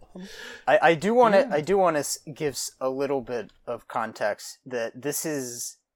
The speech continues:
Speaker 1: I believe this is, let's see, is it his immediate follow-up? No, it is two movies after Jeff Bridges appears in the American remake of The Vanishing, where he does a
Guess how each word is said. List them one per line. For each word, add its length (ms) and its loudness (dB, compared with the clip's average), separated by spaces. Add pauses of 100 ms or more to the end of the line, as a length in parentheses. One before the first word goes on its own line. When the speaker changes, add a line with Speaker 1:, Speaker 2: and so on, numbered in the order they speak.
(140)
Speaker 1:
I 60 -6
believe 360 -6
this 240 -4
is, 340 -8 (340)
let's 180 -16
see, 100 -16
is 180 -16
it 120 -16
his 240 -16 (200)
immediate 420 -4
follow-up? 580 2 (440)
No, 340 0
it 160 -6
is 360 -4 (280)
two 260 0
movies 540 2
after 400 2
Jeff 320 0
Bridges 360 -4
appears 420 -6
in 80 -6
the 100 -6
American 500 -4
remake 340 -10
of 160 -10
The 120 -4
Vanishing, 760 -6 (480)
where 160 -6
he 100 -6
does 240 2
a 320 -6